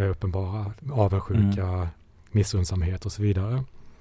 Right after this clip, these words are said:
Speaker 1: Och han inser ju då ganska snart att enda sättet, alltså han, att han har satt sin karriär på spel,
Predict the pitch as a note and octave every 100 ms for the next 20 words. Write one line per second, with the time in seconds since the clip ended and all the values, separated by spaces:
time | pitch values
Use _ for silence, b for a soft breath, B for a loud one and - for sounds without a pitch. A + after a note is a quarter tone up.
0 | b b b b b - B2+ B2+ C3+ C#3
1 | A2 C3 B2+ C3+ A#2+ A#2+ A2+ A#2 A#2+ G#2+
2 | A#2 - C#3 A2+ G#2 G2+ A#2+ G2 A2+ G#2+
3 | - - D#2+ - - B2 A2 A2 B2+ A#2+
4 | A2+ G#2+ - G#2+ - G#2+ G2+ G#2+ G#2 G2+
5 | G2+ G#2 - - G#2+ A2+ C#3+